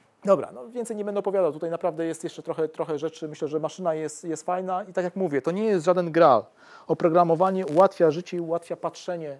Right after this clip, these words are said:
na, na pewne rzeczy, jeżeli chcemy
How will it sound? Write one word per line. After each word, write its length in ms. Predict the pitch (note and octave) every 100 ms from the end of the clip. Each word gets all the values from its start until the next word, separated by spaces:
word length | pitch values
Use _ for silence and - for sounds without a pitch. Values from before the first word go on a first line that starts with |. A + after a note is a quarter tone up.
| -
na, 400 | C#3+ C3+ C3 D#3+
na 140 | C#3+ C3+
pewne 320 | D#3 C#3 B2+
rzeczy, 420 | D3 - F3 G#3+ _ _ _ D#3
jeżeli 280 | E3 F#3+
chcemy 540 | F#3 - F#3 F#3 F#3